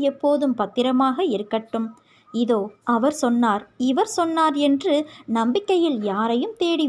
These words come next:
ஓடாதே. ஒருவரிடம் ஓடி அதன் மூலம் பிரச்சனை தீர்ந்தது என்று நினைக்காதே. அந்த நேரத்தில்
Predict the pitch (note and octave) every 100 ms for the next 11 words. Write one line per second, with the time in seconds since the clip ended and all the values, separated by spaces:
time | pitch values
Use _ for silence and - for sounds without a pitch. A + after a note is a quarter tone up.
0 | G3+ G3+ G#3+ A3+ A3+ A#3 A3+ - _ _
1 | G#3+ G#3 G#3 A3+ A#3 E4 C4+ B3 A#3+ A3
2 | G3 - A#3 G#3+ B3 B3 F4+ G#4+ D#4+ A#3+
3 | A#3+ G#4+ G4 D#4 A#3+ C4 E4+ D#4 D4+ D4
4 | C#4 G#4+ D#4+ G#3 G3 A3 A3 A#3 A3 -
5 | - - B3 B3 A3 G#3 G#3+ A3+ - G3